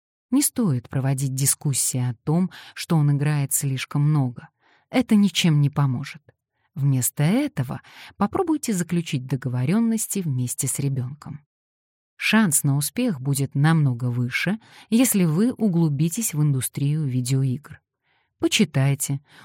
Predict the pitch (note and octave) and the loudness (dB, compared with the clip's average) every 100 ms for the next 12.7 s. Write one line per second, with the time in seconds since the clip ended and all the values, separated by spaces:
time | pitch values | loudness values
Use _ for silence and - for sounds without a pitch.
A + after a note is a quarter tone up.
0 | - G3+ B3 C4+ - A3+ A3+ G#3+ A2+ - | 0 4 4 2 0 0 0 0 -2 -4
1 | C#3+ - _ F3+ F3 E3 D3 E3+ D3+ D3+ | -6 -10 _ 0 2 2 2 0 2 2
2 | C#3+ D3 C#3 - C#3+ E3+ F3+ F#3+ C3+ - | 2 2 0 0 -2 0 0 0 -2 -4
3 | - - _ _ _ _ _ A#3+ C4 - | -10 -12 _ _ _ _ _ 0 0 -10
4 | _ - D#3 C#3 C#3+ C3 C3 B2+ D#3 A3 | _ -6 -2 0 0 0 0 0 2 0
5 | - B2+ - - - - B3 C4 F3+ G#3+ | 0 -4 -6 -20 -18 0 2 4 4 4
6 | G#3 - G#3+ G3+ - C3 C3 C#3 D3 - | 2 0 -2 -2 -4 -4 -4 -6 -8 -2
7 | F3 G3+ G3+ - - D3 C#3+ C3+ D#3 F3 | 0 0 -2 -2 2 4 2 0 -2 0
8 | D3+ D#3+ - - - _ _ _ _ _ | -2 -6 -12 -14 -14 _ _ _ _ _
9 | - _ - D3 C#3 D3 - C3+ C#3 C3 | -20 _ 0 4 4 2 2 2 2 2
10 | D3+ D3+ D3+ C3 B2 C#3 C3 - C#3 - | 0 2 0 -2 -2 -2 -2 0 -2 0
11 | C#3+ C3 C3+ C#3 C#3 B2+ B2 C3 - C#3+ | -2 0 0 0 0 -2 -4 -6 -2 -2
12 | C3+ F3+ B3+ F#3 D3+ C#3+ | 0 0 0 2 2 2